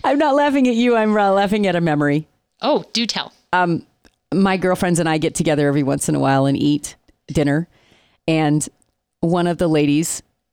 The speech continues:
Speaker 1: she's usually pretty hungry by the time we sit down. So she always picks at her salad. And one of the other people was like, "Where, you haven't prayed yet." And I'm like, I said, "I'll go ahead and eat with you because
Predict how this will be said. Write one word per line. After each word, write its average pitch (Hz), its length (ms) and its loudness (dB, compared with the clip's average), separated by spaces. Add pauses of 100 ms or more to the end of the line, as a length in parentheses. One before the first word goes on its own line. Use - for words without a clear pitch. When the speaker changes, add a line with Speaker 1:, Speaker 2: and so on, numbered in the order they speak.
(200)
Speaker 1:
she's 165 280 -2
usually 220 260 -2
pretty 151 240 -2
hungry 190 280 0
by 139 80 -2
the 123 60 -2
time 147 200 -2
we 139 100 0
sit - 220 -4
down. 151 360 -2
So - 180 -2
she 185 260 -2
always 156 220 0
picks - 280 -4
at 147 100 -2
her 147 160 -2
salad. 160 520 -2 (420)
And 156 140 0
one 160 120 0
of 151 40 0
the 151 120 2
other 214 140 0
people 147 260 0
was 135 120 -2
like, 131 220 -4
"Where, 247 180 2
you 277 320 0
haven't 294 240 2
prayed 294 340 0
yet." 143 360 0
And 175 100 0
I'm 165 120 0
like, 139 240 0 (800)
I 175 100 0
said, 170 280 -2 (160)
"I'll 180 180 0
go 208 140 0
ahead 175 200 2
and 160 80 2
eat 160 120 0
with 156 140 0
you 147 180 0 (280)
because 147 520 -2